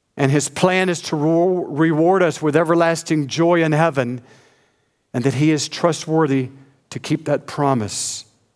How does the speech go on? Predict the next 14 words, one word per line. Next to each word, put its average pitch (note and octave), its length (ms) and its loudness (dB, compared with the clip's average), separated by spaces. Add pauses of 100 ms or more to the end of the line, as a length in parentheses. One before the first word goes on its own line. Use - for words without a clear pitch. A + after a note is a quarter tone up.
(1500)
Let's F3 140 4
say A3+ 180 2
you F3+ 160 -2
believed F3 420 2
as C#3 120 0
a, C#3+ 320 -4
as C#3+ 160 -2
a C#3+ 60 -2
Christian D#3 400 -2
this D3 160 -2
promise, D#3 460 -2
you D3+ 80 -2
loved D3+ 320 0
it. - 120 -12